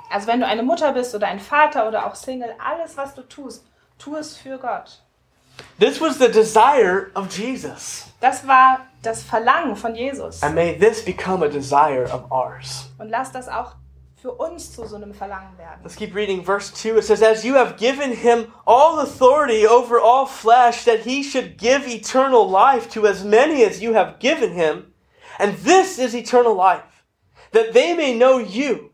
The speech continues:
Speaker 2: the only true God, and Jesus Christ, whom you have sent."
Speaker 1: Die Verse zwei bis drei. „Gleich wie du ihm Vollmacht gegeben hast, über alles Fleisch, damit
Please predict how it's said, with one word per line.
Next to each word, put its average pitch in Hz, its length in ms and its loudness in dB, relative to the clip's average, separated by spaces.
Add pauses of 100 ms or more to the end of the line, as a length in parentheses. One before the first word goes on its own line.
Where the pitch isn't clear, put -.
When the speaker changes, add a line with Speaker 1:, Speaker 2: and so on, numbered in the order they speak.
(240)
Speaker 2:
the 233 260 -6
only 311 460 2
true 277 480 -6
God, 226 420 2 (460)
and 147 140 -16
Jesus 240 460 2
Christ, 220 480 0
whom 196 140 0
you 190 120 -4
have 170 160 -2
sent." - 760 -6 (280)
Speaker 1:
Die 226 80 -12
Verse 240 360 0
zwei 226 320 0
bis 226 160 -8
drei. 175 320 -4
„Gleich 226 400 -2
wie 294 160 -6
du 285 100 -2
ihm 269 220 -4
Vollmacht 262 480 2
gegeben 233 360 -4
hast, 202 380 -4 (340)
über 220 180 4
alles 285 300 0
Fleisch, 196 460 -2
damit 233 240 0